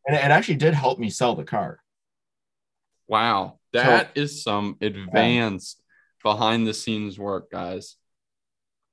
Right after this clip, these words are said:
Speaker 1: Yeah.
Speaker 2: That is, you know, that's definitely the case. And I, I guess it also depends if you know the person,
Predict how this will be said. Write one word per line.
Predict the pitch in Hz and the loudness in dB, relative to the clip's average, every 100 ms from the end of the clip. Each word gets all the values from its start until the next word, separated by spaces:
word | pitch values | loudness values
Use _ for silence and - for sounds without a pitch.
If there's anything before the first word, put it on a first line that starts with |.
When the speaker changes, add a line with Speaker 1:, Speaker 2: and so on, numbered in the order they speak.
| _ | _
Speaker 1:
Yeah. | 107 | 4
Speaker 2:
That | - - - _ _ | 6 6 4 _ _
is, | 110 113 - - _ _ _ _ _ _ | -6 -4 -8 -18 _ _ _ _ _ _
you | 135 147 | 2 6
know, | 160 | 6
that's | 165 262 - | 6 4 2
definitely | 220 285 277 185 | 0 0 -2 -2
the | 131 | -4
case. | - 151 147 117 - _ _ _ _ - | -4 -2 0 -2 -6 _ _ _ _ -4
And | 156 | 0
I, | 151 151 | 0 0
I | 165 | 0
guess | 175 339 | 0 -2
it | 339 | -4
also | 180 190 - | -6 -6 -8
depends | 160 127 - 127 143 139 | -8 -8 -4 -2 -2 -2
if | 131 | -6
you | 110 104 | -8 -8
know | 101 98 104 | -4 -2 -2
the | 107 | -2
person, | 117 127 127 - 175 165 | -4 -2 -2 -2 -8 -8